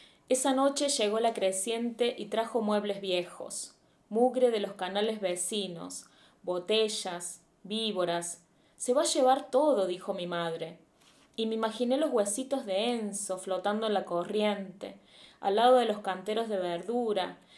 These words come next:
Me imaginé su ropa última, roída por las polillas y la fiebre, sus uñas crecidas,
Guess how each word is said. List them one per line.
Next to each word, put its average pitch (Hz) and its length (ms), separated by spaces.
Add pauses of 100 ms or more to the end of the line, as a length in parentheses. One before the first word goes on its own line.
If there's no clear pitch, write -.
(120)
Me 220 60
imaginé 247 400
su 294 160
ropa 254 440
última, 214 580
roída 196 440
por 202 140
las 185 120
polillas 196 720
y 180 40
la 180 140
fiebre, 190 720 (460)
sus 214 280
uñas 247 300
crecidas, 202 880